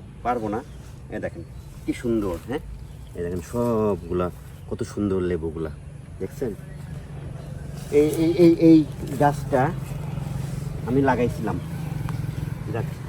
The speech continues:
বেগুন ধরছে, দেখেন, এই যে বেগুন ধরছে, ফুলও আছে, ভাল লাগে। এই জায়গাটা পরিষ্কার করবো, আবারও বলি, সময় লাগবে,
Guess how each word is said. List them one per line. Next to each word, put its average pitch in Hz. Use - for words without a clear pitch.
বেগুন 123
ধরছে, -
দেখেন, -
এই 98
যে 101
বেগুন 95
ধরছে, -
ফুলও 123
আছে, 107
ভাল 120
লাগে। 98
এই -
জায়গাটা 135
পরিষ্কার 151
করবো, 117
আবারও 113
বলি, 110
সময় 127
লাগবে, 101